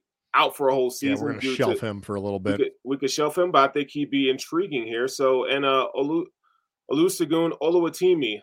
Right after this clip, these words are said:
Speaker 1: another offensive lineman, and Riley Moss. And Jaden Reed is there, who, who people are liking a lot as well. So out of those players, so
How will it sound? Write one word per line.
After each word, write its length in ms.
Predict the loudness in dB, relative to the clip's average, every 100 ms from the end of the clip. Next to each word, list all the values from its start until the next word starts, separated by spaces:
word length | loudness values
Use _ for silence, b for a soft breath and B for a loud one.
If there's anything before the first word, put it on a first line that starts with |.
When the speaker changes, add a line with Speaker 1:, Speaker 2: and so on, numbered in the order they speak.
| -6
Speaker 1:
another 320 | 0 2 2
offensive 460 | 2 0 -2 -4 -2
lineman, 420 | 2 2 2 0
and 260 | 0 -4 0
Riley 540 | 4 4 2 -2 -4
Moss. 760 | -2 0 0 -2 -6 -10 -12 -18 _ _ _ _ _ _ _ _ _ _
And 120 | -6 4
Jaden 320 | 6 6 6
Reed 180 | 4 0
is 100 | 0
there, 180 | 0
who, 300 | -2 -8 -10 -8
who 200 | -6 -2
people 300 | -2 -2 -2
are 280 | -2 -2 0
liking 340 | 0 -2 -6
a 60 | -2
lot 220 | -2 -2
as 120 | -4
well. 180 | -2 -2
So 380 | -2 -4 -4 -6 b b
out 160 | 6 6
of 60 |
those 200 | 6 2
players, 440 | 0 -2 -2 -4 -4
so 280 | -2 -2